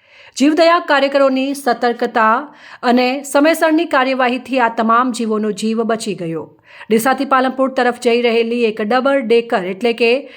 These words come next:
ડબલ પાર્ટીશન ટ્રકમાં અત્યંત તંગ અને ક્રૂરતાપૂર્ણ રીતે ચુમ્માળીસ જેટલા ભેંસવંશ જીવોને ભરવામાં આવ્યા હતા.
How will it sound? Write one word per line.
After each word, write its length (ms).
ડબલ 320
પાર્ટીશન 600
ટ્રકમાં 500
અત્યંત 520
તંગ 240
અને 220
ક્રૂરતાપૂર્ણ 880
રીતે 440
ચુમ્માળીસ 420
જેટલા 380
ભેંસવંશ 640
જીવોને 420
ભરવામાં 540
આવ્યા 340
હતા. 460